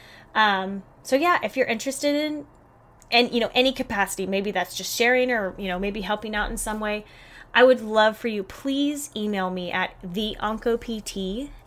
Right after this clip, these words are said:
at gmail dot com, because, like I said, this is, this is Lisa's idea,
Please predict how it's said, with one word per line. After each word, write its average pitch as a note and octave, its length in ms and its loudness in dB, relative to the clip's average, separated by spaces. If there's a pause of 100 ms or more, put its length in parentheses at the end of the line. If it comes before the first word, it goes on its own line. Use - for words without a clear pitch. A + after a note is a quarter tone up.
at G3+ 140 0
gmail G3+ 420 -2
dot F#3+ 220 -2
com, F#3 420 -4 (600)
because, A3 680 0 (480)
like G#3 200 -2
I G#3 60 0
said, F3 400 -4 (840)
this B3+ 360 8
is, A#3+ 260 -2
this A3 240 -2
is G#3+ 140 2
Lisa's A3 380 -2
idea, A3+ 600 0